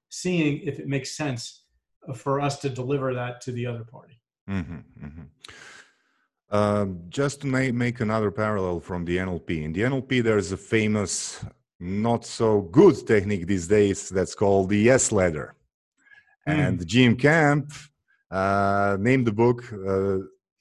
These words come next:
Speaker 2: Start with No.
Speaker 1: Yes.
Speaker 2: What is the difference, uh, when you, uh, get your client or your party, the other party to say yes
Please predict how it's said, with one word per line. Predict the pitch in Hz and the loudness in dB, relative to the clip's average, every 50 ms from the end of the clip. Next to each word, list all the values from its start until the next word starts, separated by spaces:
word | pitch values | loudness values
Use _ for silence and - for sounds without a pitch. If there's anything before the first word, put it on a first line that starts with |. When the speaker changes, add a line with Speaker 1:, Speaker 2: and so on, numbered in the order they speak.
| _ _ | _ _
Speaker 2:
Start | - - - 90 90 87 - - | -10 -4 -2 0 0 -2 0 2
with | 127 127 | 2 6
No. | 147 175 185 143 104 - - - _ _ _ _ _ _ _ _ | 6 6 6 6 4 2 -2 -10 _ _ _ _ _ _ _ _
Speaker 1:
Yes. | - 139 131 123 117 - - - - | -8 -6 -6 -6 -8 -10 -14 -18 -14
Speaker 2:
What | - 82 85 110 135 170 185 180 175 | -10 -2 2 4 4 4 4 2 -2
is | 170 151 | -4 0
the | 143 143 | 0 2
difference, | 131 127 131 127 123 127 - 101 87 85 82 76 - - - - - - - _ | 4 6 6 6 6 4 0 -2 -2 -2 -4 -6 -8 -12 -12 -14 -14 -16 -14 _
uh, | - 82 85 87 85 87 | -6 -4 -4 -2 -2 -2
when | 90 90 92 95 92 92 92 92 92 90 90 87 87 | 0 2 2 2 2 2 2 0 0 -2 -2 -2 -4
you, | 87 85 87 87 87 85 85 85 82 82 82 82 - - - | -4 -2 -2 -2 -2 0 -2 -2 -4 -4 -6 -8 -10 -12 -10
uh, | 82 80 80 80 | -8 -8 -8 -2
get | 80 101 117 110 104 - - | 2 4 4 4 2 0 -2
your | 101 95 90 | -2 -2 -2
client | 82 - 110 110 107 110 107 101 101 101 98 95 90 - - 101 | -2 0 0 2 2 2 2 2 0 0 -2 -4 -6 -6 -8 -6
or | 92 90 90 90 87 85 82 82 - _ - - - _ _ | -2 -2 0 0 0 -2 -4 -6 -10 _ -20 -20 -20 _ _
your | 113 113 | -4 -2
party, | - - 104 110 110 98 - 107 | 0 2 2 2 2 0 -2 -4
the | 101 104 113 | 0 2 2
other | 113 110 107 | 2 2 2
party | - - 110 107 110 107 101 - | 0 2 2 2 2 0 -2 -4
to | - 92 | -6 -8
say | - - - 101 | -4 0 0 2
yes | 92 85 95 127 147 151 143 127 - - - - | 2 4 4 4 4 4 2 0 -2 -6 -12 -14